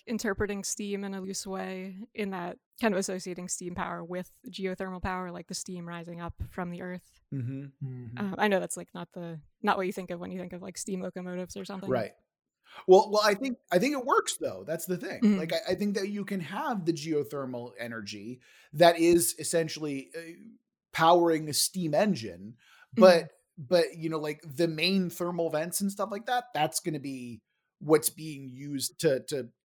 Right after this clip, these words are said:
Speaker 2: keep Daniel's death machine going, you know?
Speaker 1: <laughs> Yeah.
Speaker 3: Yeah, I mean, maybe this, the, the mechanism that's harnessing the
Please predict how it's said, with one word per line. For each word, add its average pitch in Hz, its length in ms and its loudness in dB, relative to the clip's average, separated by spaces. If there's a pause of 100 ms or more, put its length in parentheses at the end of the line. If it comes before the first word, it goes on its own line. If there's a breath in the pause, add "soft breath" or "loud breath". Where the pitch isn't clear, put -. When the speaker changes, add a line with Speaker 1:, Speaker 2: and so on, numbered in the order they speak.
Speaker 2:
keep 170 300 -4 (120)
Daniel's 143 640 0
death 147 320 4
machine 117 440 -6
going, 80 360 -14
you 202 160 -14
know? 202 180 2
Speaker 1:
<laughs> - 80 -8
Yeah. - 220 -4 (360)
Speaker 3:
Yeah, 214 120 4
I 185 60 8
mean, 196 140 4
maybe 190 320 4
this, 156 400 0
the, 160 220 -6
the 147 460 0
mechanism 139 840 -2
that's - 300 -2 (120)
harnessing 131 800 -2
the 117 180 -10